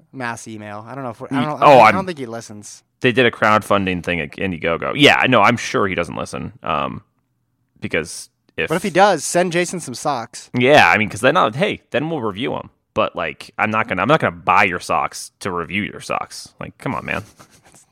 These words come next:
Speaker 1: not how it works.
Speaker 2: 'Cause Kevin has his, his Puma socks is his go-to. So, I mean, if you want to get him off of his, off of his set, you know, thing, y-,
Speaker 1: Yeah.
Speaker 2: y-,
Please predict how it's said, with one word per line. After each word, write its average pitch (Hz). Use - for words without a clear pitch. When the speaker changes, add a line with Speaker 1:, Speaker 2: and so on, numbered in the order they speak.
Speaker 1:
not 139
how 110
it 101
works. -
Speaker 2:
'Cause 117
Kevin 127
has 95
his, 92
his 98
Puma 120
socks 78
is 87
his 92
go-to. 92
So, 82
I 78
mean, 76
if -
you 143
want 143
to 110
get 95
him 107
off 98
of 90
his, 92
off 107
of 85
his 85
set, -
you 104
know, 82
thing, 123
y-, 87
Speaker 1:
Yeah. 123
Speaker 2:
y-, 65